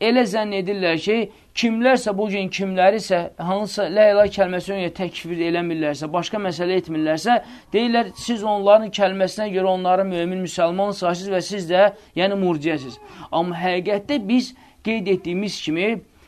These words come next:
"Lə iləhə illallah" kəlməsi necə ki, ilkin anda insandan tələb olunandır və eyni zamanda da sözdü əməlin ən axırıncı mərhələsidir. Necə ki, Peyğəmbər buyurur ki, imanın altmış bir neçə şöbələri var,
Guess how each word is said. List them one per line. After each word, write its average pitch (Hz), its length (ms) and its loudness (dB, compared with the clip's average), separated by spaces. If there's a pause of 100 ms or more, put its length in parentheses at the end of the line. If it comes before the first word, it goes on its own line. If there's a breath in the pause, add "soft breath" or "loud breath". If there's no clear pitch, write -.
(120 soft breath)
"Lə 226 320 4
iləhə 220 300 0
illallah" 202 260 4
kəlməsi 185 840 0 (240 soft breath)
necə 240 280 2
ki, 226 120 -6
ilkin 190 500 -4
anda 175 380 0
insandan 175 680 -4
tələb 165 320 0
olunandır 156 760 0 (240 loud breath)
və 185 100 4
eyni 240 240 4
zamanda 202 480 4
da 190 120 12 (200)
sözdü 202 640 2
əməlin 180 560 2 (320 loud breath)
ən 233 240 6
axırıncı 185 640 -2
mərhələsidir. 135 640 -4
Necə 143 160 -6
ki, 151 80 -8
Peyğəmbər 170 340 -6
buyurur 175 240 0
ki, 208 240 -4 (240 soft breath)
imanın 180 460 0
altmış 190 400 -2
bir 190 240 -2
neçə 175 160 -6
şöbələri 175 680 0
var, 247 260 8